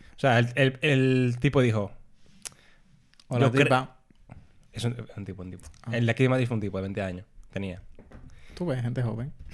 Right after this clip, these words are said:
Speaker 1: Él dijo, di-, o sea, yo creo que pensó, como en Twitter, estoy viendo, <laughs> estoy viendo que <laughs> es que hay que tener, hay, hay que tener visión, ¿eh? Para tú
Speaker 2: Sí.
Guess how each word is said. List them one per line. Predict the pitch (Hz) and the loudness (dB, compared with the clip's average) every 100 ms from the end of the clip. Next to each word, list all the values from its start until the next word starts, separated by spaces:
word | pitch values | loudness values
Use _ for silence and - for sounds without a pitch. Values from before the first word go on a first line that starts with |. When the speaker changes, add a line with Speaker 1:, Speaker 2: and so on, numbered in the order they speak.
| - - - - | 0 0 -2 -6
Speaker 1:
Él | 143 131 | -2 2
dijo, | 127 117 117 | 2 4 4
di-, | 123 123 | 2 -2
o | |
sea, | 123 123 | 0 2
yo | 123 | 2
creo | 143 | 2
que | 131 | 2
pensó, | 123 120 98 - - - - - - - - - | 0 0 -4 -8 -12 -12 -20 -20 -20 -20 -18 -6
como | 113 110 107 | -2 0 0
en | 104 101 101 | -2 -4 -6
Twitter, | 147 131 104 | -4 -4 -4
estoy | 123 | -4
viendo, | 120 123 120 - - | -4 -4 -4 -4 -10
<laughs> | 143 - - | -12 -6 -2
estoy | 120 143 | 2 6
viendo | 147 143 117 | 6 6 4
que | 123 127 | 2 4
<laughs> | 135 - - - 151 - 143 135 123 - - - 175 147 135 135 - - | 2 0 -8 -4 -4 -2 -2 -2 -6 -8 -12 -10 -10 -8 -8 -4 -2 -2
es | 151 | -2
que | - 156 151 | 0 0 0
hay | |
que | 202 | -2
tener, | 220 202 127 | -2 -4 -8
hay, | 123 - - | -14 -14 -12
hay | 117 | -12
que | 120 120 | -8 -6
tener | 151 147 | -6 -8
visión, | 120 143 143 | -8 -8 -10
¿eh? | 190 - - - - - - | -12 -18 -20 -20 -20 -20 -10
Para | - 107 107 | -2 -2 0
tú | 123 | -2
Speaker 2:
Sí. | 123 | -2